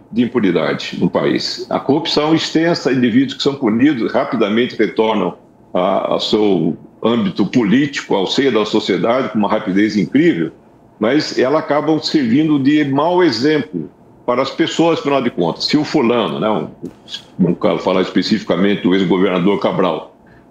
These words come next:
que não é um, um fato que está jogado na nossa cara.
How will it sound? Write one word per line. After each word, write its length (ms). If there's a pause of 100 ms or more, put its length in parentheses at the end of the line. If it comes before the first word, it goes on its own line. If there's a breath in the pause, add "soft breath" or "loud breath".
que 60
não 220
é 120
um, 360
um 40
fato 460
que 60
está 540
jogado 480
na 100
nossa 300
cara. 460